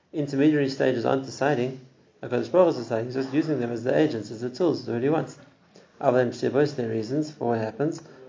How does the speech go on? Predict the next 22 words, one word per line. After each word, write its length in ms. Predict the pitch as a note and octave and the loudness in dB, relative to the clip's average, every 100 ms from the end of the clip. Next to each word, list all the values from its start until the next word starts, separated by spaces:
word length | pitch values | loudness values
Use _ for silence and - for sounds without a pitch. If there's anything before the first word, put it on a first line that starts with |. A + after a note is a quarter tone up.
| - | -2
are 120 | B2+ | 4
derech 440 | D3 D#3 B2 A#2+ | 6 6 6 0
hachomer, 340 | B2+ B2 C3+ C#3+ | -2 0 2 2
are 100 | C3 | 4
derech 320 | C3+ D3 E3+ | 2 0 0
hakelim. 400 | F#3 D#3+ C3 - | -2 -2 -6 -2
Like 380 | B2+ B2 - - | 0 0 -6 -8
chomer, 420 | - C3+ C#3 B2+ | -2 0 2 0
which 160 | A#2+ B2 | -2 -4
is 100 | B2 | -6
just 180 | C3 | -6
material 340 | A#2+ B2 C3+ B2+ | -4 2 4 4
through 140 | B2 | 0
which 120 | B2 | -2
Hashem 260 | B2+ - A#2 | -4 -4 -2
does 180 | A#2+ A#2 | -2 -2
something, 440 | A#2+ A2+ D#3 D3+ - - _ | -6 -4 -6 -6 -12 -20 _
or 140 | C#3+ C3 | -6 2
kelim, 340 | F3+ C3 A2+ | 4 4 0
which 140 | - | -6
is 120 | C3+ C3 | -10 -2
tools. 360 | F#3+ C#3 - | 0 0 -2